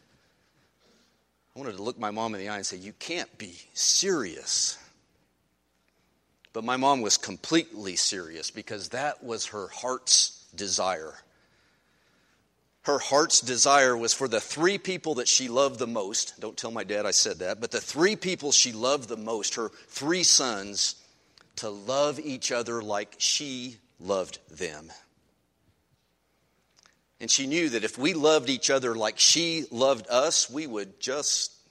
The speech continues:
get along. And my mom didn't have anything against flowers. She didn't have anything against chocolate. And she graciously accepted those gifts from her boys.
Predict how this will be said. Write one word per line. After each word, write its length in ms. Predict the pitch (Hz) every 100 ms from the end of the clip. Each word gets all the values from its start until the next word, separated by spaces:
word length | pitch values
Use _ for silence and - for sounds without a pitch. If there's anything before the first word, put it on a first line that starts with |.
| _ -
get 140 | 131
along. 520 | 135 80 143 73 76 - - - _ _ _ _ _ _ _ _ _ _ _ _ _ _ _
And 60 | 131
my 80 | 147
mom 180 | 139
didn't 160 | 127 117
have 140 | 110
anything 420 | 110 120 117 117 107
against 380 | 95 110 -
flowers. 400 | - 95 95 95
She 100 | -
didn't 160 | 127 120
have 260 | 113 104 - -
anything 560 | 143 151 - 135 135 123
against 480 | 104 113 120 -
chocolate. 640 | - 110 107 - 85 98 - _ - -
And 100 | 131
she 240 | 170 160 - -
graciously 840 | 127 143 175 - 156 - 147 151
accepted 600 | 147 135 - 147 - 131
those 260 | 104 104 -
gifts 300 | - 107 -
from 160 | - 95
her 120 | 90
boys. 580 | 85 90 76 82 -